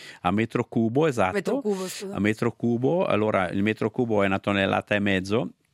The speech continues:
Speaker 1: e bisogna calcolare che il prezzo, eh, di compravendita a borsa è sempre sulla tonnellata, quindi il prezzo che ti danno, non immaginatevi che il metro cubo è una volta e mezzo quello che ti danno, quindi <laughs> sempre fare attenzione perché pensi di spendere tot e poi invece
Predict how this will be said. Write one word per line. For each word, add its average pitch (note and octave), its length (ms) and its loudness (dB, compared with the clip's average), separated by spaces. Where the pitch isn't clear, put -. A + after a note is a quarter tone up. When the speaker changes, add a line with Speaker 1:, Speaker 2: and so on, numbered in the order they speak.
Speaker 1:
e F2 360 -6
bisogna E2+ 200 -8
calcolare G2 500 -2
che - 120 -4
il F2+ 200 0
prezzo, G2 840 -4
eh, F2 60 -8
di F2+ 600 -2
compravendita F#2+ 720 -2
a F2 40 0
borsa F#2+ 440 -2
è - 140 -6
sempre F2 320 -4
sulla F2+ 200 -2
tonnellata, E2+ 680 -4
quindi F2 240 -4
il - 120 -8
prezzo F#2+ 280 -2
che G2 120 -4
ti G#2+ 140 -4
danno, F#2+ 320 -4
non F#2+ 140 -4
immaginatevi F#2+ 680 -4
che F#2 120 -6
il F2+ 60 -2
metro F#2 200 -6
cubo G2+ 260 -2
è G#2 60 0
una F#2 80 -2
volta F2+ 260 -4
e F2+ 60 -2
mezzo F2 320 -4
quello F2 160 -6
che - 140 -8
ti F#2+ 120 -4
danno, F2 260 -4
quindi G2 260 -4
<laughs> - 20 -20
sempre A2 300 -2
fare G#2+ 260 -2
attenzione G#2+ 500 -2
perché F2+ 220 -2
pensi G#2+ 320 -4
di G2+ 100 -4
spendere A2 460 -4
tot G2+ 300 -2
e G2 60 -2
poi F#2 200 -8
invece F2 420 -4